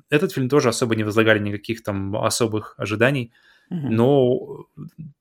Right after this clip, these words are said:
Speaker 1: он за, за ним, он, он так отлично, ну, все, все знают, как он хорошо, а, выстрелил, и пошла за ним с, череда сиквелов, которые уже были, п-, один просто ровненько пошли, они по, вниз по качеству, начиная от первого, ко второму, к третьему и дальше еще ниже, ниже, ниже, ниже.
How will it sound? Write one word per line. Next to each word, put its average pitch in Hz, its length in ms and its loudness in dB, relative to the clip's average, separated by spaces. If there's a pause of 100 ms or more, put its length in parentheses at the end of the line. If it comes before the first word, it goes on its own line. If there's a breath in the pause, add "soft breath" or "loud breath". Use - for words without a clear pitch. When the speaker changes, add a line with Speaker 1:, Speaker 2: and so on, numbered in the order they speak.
(220)
Speaker 1:
он 127 280 0
за, 120 200 -2
за 120 120 2
ним, 127 340 0
он, 139 140 0
он 127 140 0
так 127 160 0
отлично, 127 320 -4
ну, 131 40 -4
все, - 160 -8
все 131 200 -2
знают, 113 220 -2
как - 100 -12
он 107 80 -6
хорошо, 110 400 -6 (140)
а, 107 220 -2
выстрелил, 123 540 0
и 110 220 -2 (340)
пошла 120 300 0
за 110 100 -2
ним 110 300 -4 (100)
с, 135 280 -12
череда 123 360 2
сиквелов, 170 400 -2
которые 135 280 -2
уже 127 160 2
были, 123 180 2
п-, 135 260 -6
один 120 300 -2
просто 120 300 -6
ровненько 127 560 0
пошли, 117 340 -2
они 110 180 -2
по, 110 360 -4 (280 soft breath)
вниз 113 320 0
по 120 100 -2
качеству, 120 480 0
начиная 107 340 -6
от - 100 -20
первого, 127 260 0
ко - 100 -16
второму, 113 320 -4
к - 60 -18
третьему 113 320 -4
и 107 40 -6
дальше 107 280 -6
еще 110 240 -10
ниже, 110 340 -6
ниже, 107 220 -6
ниже, 104 240 -4
ниже. 104 220 -8